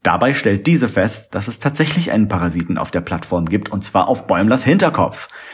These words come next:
Der Parasit gehört zu einer Spezies, die sich vermehrt, indem sie ihre Wirte unwiderstehlich für potenzielle Partner macht.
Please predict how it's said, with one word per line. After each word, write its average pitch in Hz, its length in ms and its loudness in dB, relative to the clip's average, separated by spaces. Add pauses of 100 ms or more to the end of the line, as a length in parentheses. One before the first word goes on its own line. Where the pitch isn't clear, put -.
(440)
Der 151 100 0
Parasit 123 520 4
gehört 127 260 2
zu 139 60 2
einer 143 180 4
Spezies, 101 500 0
die 110 140 0
sich 101 200 -2
vermehrt, 90 520 2
indem 110 260 2
sie 104 120 0
ihre 98 300 -2
Wirte 107 300 0
unwiderstehlich 139 1000 2
für 98 140 -4
potenzielle 90 580 -2
Partner 127 400 -2
macht. 73 340 -6